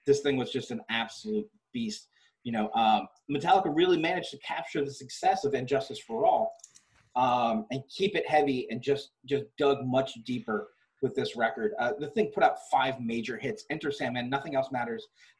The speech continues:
The Unforgiven, Wherever I May Roam, and Sad But True. Plus, I have to tell you, for me, some of my absolute favorite deep tracks: Through the Never,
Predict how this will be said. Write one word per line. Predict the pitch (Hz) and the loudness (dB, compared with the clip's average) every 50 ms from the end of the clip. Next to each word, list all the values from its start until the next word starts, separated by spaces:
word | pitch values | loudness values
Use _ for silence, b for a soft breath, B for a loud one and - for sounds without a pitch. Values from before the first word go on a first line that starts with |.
| _ | _
The | - 143 143 | -4 -2 0
Unforgiven, | 151 165 165 - 160 151 151 147 143 139 139 131 | 2 0 0 -2 -4 -2 2 2 2 4 4 4
Wherever | 139 139 143 147 143 | 4 4 4 4 2
I | 139 139 | 0 0
May | 139 135 | 0 -2
Roam, | 127 127 127 131 123 | -2 -2 -2 -2 -2
and | 117 110 | -4 -6
Sad | - - 113 110 110 | -2 -2 -2 0 0
But | 110 107 | -2 -6
True. | - - - 110 - - - _ _ _ _ _ _ - | -6 -4 -2 -2 -2 -2 -6 _ _ _ _ _ _ 2
Plus, | - - - - 170 160 - - - - _ - | 6 8 8 8 8 4 2 -2 -10 -10 _ -4
I | 156 | -2
have | 160 160 | -2 -2
to | 170 | -2
tell | 156 - 170 165 | -2 0 2 2
you, | 156 139 | 2 2
for | 139 - 143 | 0 -2 -4
me, | 147 160 170 170 165 151 | -4 -2 -2 -2 -2 -2
some | - - 151 143 | -4 -4 -4 -4
of | 135 131 | -4 -2
my | 139 135 139 | -2 -2 -2
absolute | - 135 135 135 - 139 127 - | -2 -2 -4 -4 -6 -8 -10 -10
favorite | - - - 139 135 135 131 135 113 110 - | -12 0 4 4 4 4 4 0 -4 -4 -4
deep | 143 151 - - | -6 -6 -6 -4
tracks: | - 127 117 113 110 - - - - _ _ _ _ _ _ _ | -2 2 2 2 2 0 -4 -10 -20 _ _ _ _ _ _ _
Through | - 156 165 | 0 2 2
the | 156 160 | 2 2
Never, | 151 143 139 131 127 127 123 | 2 2 2 2 0 0 -2